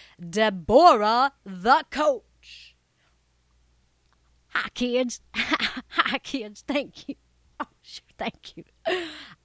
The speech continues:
I am Deborah, the coach. The coach. I,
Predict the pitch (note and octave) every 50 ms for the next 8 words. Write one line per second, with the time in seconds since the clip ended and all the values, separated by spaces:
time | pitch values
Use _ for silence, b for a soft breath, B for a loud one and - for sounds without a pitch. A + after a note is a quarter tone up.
0 | _ _ _ _ _ - B3+ C4 G#3+ B3 A#3 A3+ A3 G#3 F#3+ F#3 A3+ A3+ F3+ D#3
1 | - - - - - G3+ G3+ - - G3+ - - _ _ _ - - - - _
2 | _ _ - G3 G3+ G#3+ A3+ B3 G#3+ - - - - - - _ - - - G3+
3 | G3+ -